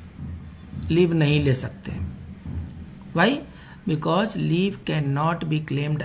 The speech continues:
as a matter of right। अगर leave मिल भी गया, अगर leave मिल भी गया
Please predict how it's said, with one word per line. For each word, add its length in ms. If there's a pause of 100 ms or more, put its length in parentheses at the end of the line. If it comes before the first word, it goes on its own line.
(120)
as 120
a 40
matter 380
of 140 (300)
right। 400 (1900)
अगर 280
leave 380
मिल 360
भी 240
गया, 320 (1200)
अगर 300
leave 420
मिल 320
भी 200
गया 460